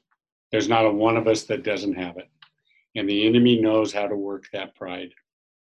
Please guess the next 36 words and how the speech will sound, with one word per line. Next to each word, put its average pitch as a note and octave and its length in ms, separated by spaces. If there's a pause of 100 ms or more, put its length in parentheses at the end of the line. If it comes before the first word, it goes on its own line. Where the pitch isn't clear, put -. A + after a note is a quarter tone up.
(480)
He G#2+ 80
really G2+ 540
does. F#2 300
He G2 140
knows F#2+ 360
how F#2+ 120
to F#2 80
talk F#2 340
us F#2 160
into F#2 260
our F#2 160
pride. F2+ 380 (920)
And, F#2 380
uh, F2+ 160 (460)
so, D3+ 180
hey, D3 340 (100)
thank E3 280
you D#3 100
guys. E3+ 560 (120)
Thank C3+ 220
you C#3 140
guys C3+ 300
for A#2 220
taking C3 360
the A#2 120
time. B2+ 380
Thank B2+ 280
you A#2+ 120
for A2+ 240 (420)
being A#2+ 280
vulnerable, D3 600 (180)
sharing C#3 400
your C3 120
story. C#3+ 580 (520)
And, A#2 420
uh, A2 260